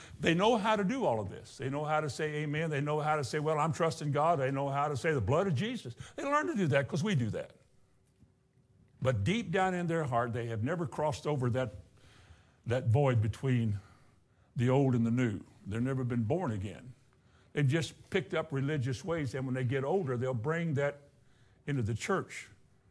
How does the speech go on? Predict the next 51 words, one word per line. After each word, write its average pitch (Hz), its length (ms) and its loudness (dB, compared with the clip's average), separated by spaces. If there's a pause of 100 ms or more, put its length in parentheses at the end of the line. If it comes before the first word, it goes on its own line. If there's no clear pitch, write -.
(280)
And 135 100 -2
the 120 80 0
preacher 202 300 -2
will 135 80 -2
have 131 180 0
a 123 40 0
real 185 200 0
hard 165 300 0
time 156 260 0
getting 131 280 -2
to 208 180 -4
them 127 180 -4
because 123 380 -4
they 143 160 0
have 123 180 0
learned 156 300 0
they 151 100 0
don't 143 180 -2
have 123 180 -2
to 117 100 -10
receive 135 380 -6
that 117 220 -6
because 120 280 -2
they're 117 160 0
accepted 120 480 -4
the 110 80 -2
way 110 120 -2
they 101 160 -4
are. - 340 -10 (1000)
And 113 80 -6
we 127 140 2
don't 127 240 0
deal 269 180 -2
with - 220 -10
it. - 120 -20 (1120)
So 117 180 0
a - 20 4
lot 147 260 4
of - 120 -6
people, 151 420 -2 (1160)
in 127 160 2
light 131 220 6
of 117 100 2
what 127 160 2
the 123 100 -4
Sermon 151 320 2
on 147 140 4
the 135 100 4
Mount 143 480 0
says 170 400 0
about 160 440 0